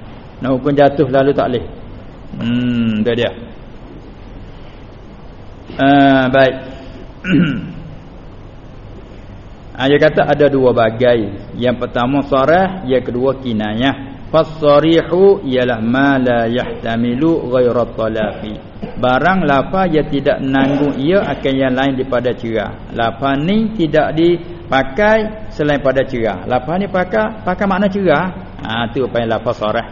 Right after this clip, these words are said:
Hmm. Wal kinayatu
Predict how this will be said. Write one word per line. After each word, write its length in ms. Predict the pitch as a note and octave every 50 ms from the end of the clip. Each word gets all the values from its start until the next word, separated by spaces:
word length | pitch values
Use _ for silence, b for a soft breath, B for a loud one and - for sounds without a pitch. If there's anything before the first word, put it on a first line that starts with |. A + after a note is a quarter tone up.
| - - - - - - - - - -
Hmm. 340 | - - - - - - - - - - - - - - - - - - - - - - - - - - - - - - - - - - - - - - - - - - - - - - - - - - - - - - - - - - - - -
Wal 480 | C3 B2 C3 C#3 D3+ D#3+ E3+ F3 E3+ E3
kinayatu 880 | - E3+ E3 E3+ E3+ E3+ F3 E3+ E3+ E3+ E3+ F3 E3+ E3+ E3+ F3 F#3+